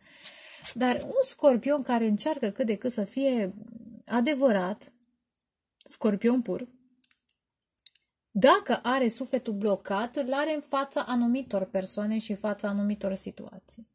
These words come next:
Dacă îl are blocat. Asta am zis pentru că nouă de foc, în general, am zis, reprezintă un personaj care este în fața sau în spatele unui gard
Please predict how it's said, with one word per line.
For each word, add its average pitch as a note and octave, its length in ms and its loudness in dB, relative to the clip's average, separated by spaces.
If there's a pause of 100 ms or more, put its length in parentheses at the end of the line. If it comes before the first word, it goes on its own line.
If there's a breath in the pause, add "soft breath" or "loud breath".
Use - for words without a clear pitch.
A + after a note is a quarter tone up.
(280)
Dacă A3+ 320 -2
îl A3 80 2
are A3+ 180 0
blocat. G3+ 540 -10 (840 loud breath)
Asta C#4 260 2
am D4 120 4
zis B3+ 240 0
pentru C#4 300 -2
că C4 420 2
nouă A#3 480 4
de G3+ 160 0
foc, A#3 360 -4
în A3 100 4
general, G3+ 460 0
am G#3 140 2
zis, G#3 200 -2
reprezintă G3+ 500 -2
un A3 60 0
personaj G#3 480 -2
care G#3 160 -4
este G3 180 -6
în F#3 80 -6
fața C4 400 -2
sau G#3+ 160 -2
în F#3+ 60 0
spatele G#3+ 520 -4
unui G3 300 2
gard F3+ 520 -2